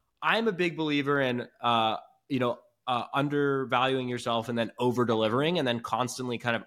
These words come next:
upgrading your partnership over time. Um, I think that more young entrepreneurs should think like that and not ice themselves early by pricing too high.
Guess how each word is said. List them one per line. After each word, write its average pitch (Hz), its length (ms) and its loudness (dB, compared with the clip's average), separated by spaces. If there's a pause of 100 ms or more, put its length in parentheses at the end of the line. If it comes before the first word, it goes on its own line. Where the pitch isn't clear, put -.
upgrading 113 640 -4 (220)
your 120 140 -2
partnership 107 580 -2 (340)
over 113 260 2
time. 135 480 -4 (540)
Um, 113 540 0 (180)
I 131 80 -2
think 165 240 -4
that 143 320 -2 (340)
more 156 240 4
young 156 200 4
entrepreneurs 123 760 0 (120)
should - 240 -10
think 110 240 -4
like 131 180 0
that 151 320 2 (340)
and 135 180 0
not 143 240 2
ice 135 200 -2
themselves 127 480 0
early 113 360 -2
by 101 160 -2
pricing 110 440 -2
too 104 200 -8
high. 92 340 -10